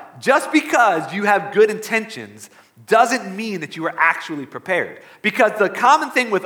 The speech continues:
all of the bridesmaids, with all of the virgins, is that they had good intentions. They wanted to go and be a part of this special event, this special day for their friend. They wanted to be there and, and to take part in this. And if you've been a part of,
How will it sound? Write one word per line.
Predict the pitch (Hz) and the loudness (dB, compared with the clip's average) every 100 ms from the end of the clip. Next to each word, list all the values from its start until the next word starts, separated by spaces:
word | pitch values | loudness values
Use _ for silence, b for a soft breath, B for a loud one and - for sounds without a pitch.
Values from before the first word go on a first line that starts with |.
| 190 | 2
all | 190 226 240 240 | 4 6 6 4
of | 240 | 0
the | |
bridesmaids, | 220 208 196 160 147 131 | 2 2 2 -2 -10 -10
with | - | -4
all | 180 202 240 | 4 6 6
of | 226 | 2
the | |
virgins, | 233 233 175 160 B B - | 0 0 0 -8 B B -4
is | 170 | 0
that | 196 - | 2 2
they | 247 | 2
had | 262 202 | 2 0
good | 254 | -4
intentions. | 240 247 247 - - - - _ _ _ _ _ _ | -4 -6 -6 -6 -18 -20 -20 _ _ _ _ _ _
They | 220 | 0
wanted | 233 262 294 285 | 2 2 2 2
to | 254 | -4
go | 190 247 214 | 2 2 2
and | 180 | -2
be | 202 | -4
a | 185 | -4
part | - 226 208 | 4 4 4
of | 170 | -4
this | 165 | -8
special | - - - 202 202 208 185 | -10 -8 -4 -4 -2 -4 -4
event, | 175 185 165 B B | -4 -4 -4 B B
this | 156 - | -8 -8
special | - 214 214 202 | 0 0 2 -2
day | 165 202 180 156 B B | 2 2 2 -4 B B
for | - 220 | 4 4
their | 208 180 | 4 -2
friend. | - 220 127 | 0 0 0
They | 143 | -4
wanted | 165 226 269 277 254 | -4 2 2 4 0
to | 254 190 | -4 -8
be | 147 226 262 | -8 -6 -2
there | 190 156 147 | -2 -2 -2
and, | 170 170 | -4 -2
and | 185 180 | -4 -4
to | |
take | 170 269 247 | -6 -6 -6
part | - 247 277 | 2 4 4
in | 175 | -2
this. | - - - - _ b b | -14 -18 -18 -20 _ b b
And | 175 | -4
if | 185 | -2
you've | 247 | -2
been | 247 233 | -2 -2
a | |
part | 214 196 190 180 | 2 2 4 2
of, | 156 147 | 0 0